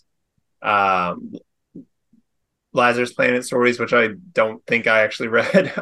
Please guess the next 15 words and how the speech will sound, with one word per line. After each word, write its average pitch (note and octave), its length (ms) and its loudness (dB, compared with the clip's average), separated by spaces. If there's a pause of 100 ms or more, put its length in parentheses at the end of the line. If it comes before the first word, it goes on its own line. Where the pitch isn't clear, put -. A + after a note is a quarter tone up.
um, A#2+ 480 2
but A2 400 4 (1040)
it's C3 220 -2
just, D3+ 160 -6
like, E3+ 220 0
it's D3 140 0
a D3+ 60 2
really F#3+ 280 4
cool D3+ 260 -2
pairing. C3+ 540 4
It, B2 220 0
like, A2+ 180 0 (560)
Martian C3 400 0
Manhunter's, B2 840 2
like, A2 220 -2